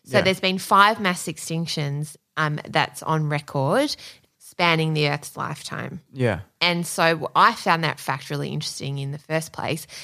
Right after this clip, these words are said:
Speaker 1: And the most recent one was the dinosaurs, which they think happened because a meteor landed on Earth and changed the climate so dramatically.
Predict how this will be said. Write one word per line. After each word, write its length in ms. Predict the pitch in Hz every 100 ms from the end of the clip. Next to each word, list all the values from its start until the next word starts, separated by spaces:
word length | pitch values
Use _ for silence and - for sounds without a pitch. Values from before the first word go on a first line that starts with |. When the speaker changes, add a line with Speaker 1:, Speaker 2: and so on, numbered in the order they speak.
| -
Speaker 1:
And 120 | 175
the 60 | 185
most 260 | 185 190 196
recent 460 | 208 233 - 208
one 340 | 175 175 170 170
was 160 | 170
the 100 | 165
dinosaurs, 840 | 151 147 143 143 - - - - - _ _ _ -
which 280 | 180 - -
they 120 | 170
think 320 | - 208 196
happened 380 | - 151 165 160
because 240 | 160 165
a 80 | 160
meteor 720 | 151 151 156 - 160 147 147 143 - _
landed 460 | 170 180 196 233 220
on 120 | 220
Earth 300 | 175 160 165 -
and 120 | 160
changed 400 | - 143 156 -
the 60 |
climate 380 | 165 - 165 175
so 180 | - 175
dramatically. 720 | 170 165 156 151 - 247 370